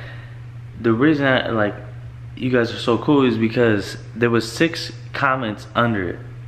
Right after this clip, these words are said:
You know, some, some of you are probably thinking like, "Oh, Josh reads comments?" Yes, I do.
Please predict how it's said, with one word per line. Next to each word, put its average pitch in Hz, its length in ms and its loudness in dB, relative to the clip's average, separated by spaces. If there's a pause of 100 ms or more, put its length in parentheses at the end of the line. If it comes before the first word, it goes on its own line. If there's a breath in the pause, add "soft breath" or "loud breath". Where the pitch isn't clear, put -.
(420)
You 120 80 2
know, 110 160 4
some, 127 500 0
some 151 220 0
of 139 40 2
you 120 120 2
are - 20 2
probably 113 240 0
thinking 104 220 -2
like, 90 160 -6
"Oh, 139 180 -4
Josh 107 320 -2
reads 113 140 0
comments?" 135 400 -6
Yes, 151 180 -4
I 147 80 0
do. 151 200 -2